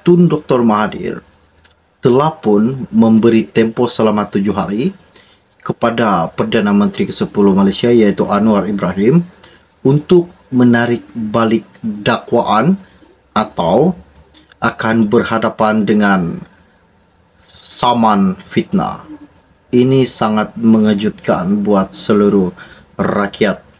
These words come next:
Malaysia. Dan di mana pada hari ini, di dalam media ini mengatakan bahawa hak wakil rakyat untuk menjatuhkan kerajaan perpaduan di bawah pimpinan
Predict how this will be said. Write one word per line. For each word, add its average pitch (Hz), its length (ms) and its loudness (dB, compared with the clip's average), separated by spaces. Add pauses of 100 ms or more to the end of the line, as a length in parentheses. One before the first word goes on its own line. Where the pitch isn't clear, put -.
Malaysia. 101 560 -2 (560)
Dan 143 400 0 (160)
di 113 240 -2
mana 170 320 2
pada 120 240 -2
hari 117 240 0
ini, 101 320 -4 (480)
di 107 160 2
dalam 113 320 2
media 107 240 2
ini 104 160 2
mengatakan 98 720 0 (1040)
bahawa 117 720 0 (1120)
hak 196 260 -4 (800)
wakil 165 640 2
rakyat 143 720 -4 (240)
untuk 120 320 0
menjatuhkan 113 1200 0 (480)
kerajaan 117 640 0
perpaduan 113 560 0
di 104 160 2
bawah 104 240 2
pimpinan 101 560 0